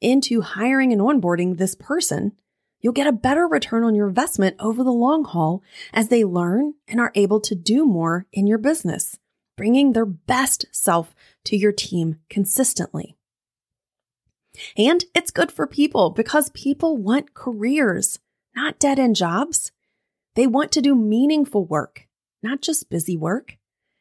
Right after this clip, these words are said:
And they want to be part of something bigger than themselves, not work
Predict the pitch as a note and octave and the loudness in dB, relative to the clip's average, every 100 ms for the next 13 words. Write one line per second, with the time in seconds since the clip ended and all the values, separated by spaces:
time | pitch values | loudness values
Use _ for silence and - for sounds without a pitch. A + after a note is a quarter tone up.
0 | _ A3 D4 F#4+ G4+ _ _ - C#4 D#4 | _ 0 2 0 -4 _ _ 0 2 2
1 | G4 - - F#4+ F#4+ - E4 G4 F4 - | -2 -2 0 0 -2 -10 -6 -6 -4 -2
2 | - D4+ E4 A3+ - C#4+ D4 D#4 C#4 C4+ | 0 0 0 0 -2 -4 -2 -2 0 2
3 | C4 B3 - A3+ C4 C4+ - G3 - - | 2 2 0 -2 2 2 0 -2 -8 -10
4 | - - C#4 E4 D#4 F4 - | -12 -2 -2 0 0 -2 -2